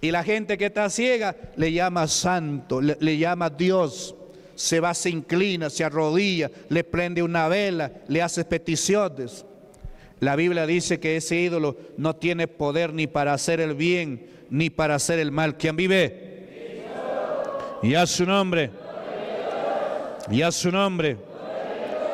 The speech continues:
¿Se da cuenta, no? ¿Se da cuenta? En cambio, Dios es un Dios grande, maravilloso. Escuche.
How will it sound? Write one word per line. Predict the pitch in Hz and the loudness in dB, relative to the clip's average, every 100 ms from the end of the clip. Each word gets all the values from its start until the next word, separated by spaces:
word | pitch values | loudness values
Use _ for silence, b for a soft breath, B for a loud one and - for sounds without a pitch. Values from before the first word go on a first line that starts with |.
| - - - - - - - - - - | -4 -6 -6 -8 -10 -14 -14 -16 -16 -12
¿Se | - - | -4 0
da | 147 | 0
cuenta, | 147 180 175 151 | 2 -2 -2 -2
no? | 127 117 101 - - B B B B | -2 -2 -6 -14 -16 B B B B
¿Se | - 147 | -2 0
da | 160 | 0
cuenta? | 160 180 185 175 170 147 127 - B B B B | 0 0 -2 -2 -6 -6 -10 -16 B B B B
En | 151 151 | -2 0
cambio, | 170 180 170 160 | 0 0 0 0
Dios | 160 180 - - | 2 2 0 -2
es | 156 - | -2 0
un | 156 | -2
Dios | 143 165 165 - - B B B | 2 2 2 -4 -10 B B B
grande, | 110 156 175 165 151 | -4 0 0 0 0
maravilloso. | 151 147 143 156 160 143 | 2 2 2 4 2 0
Escuche. | - 175 170 - 110 | -2 0 0 -2 -8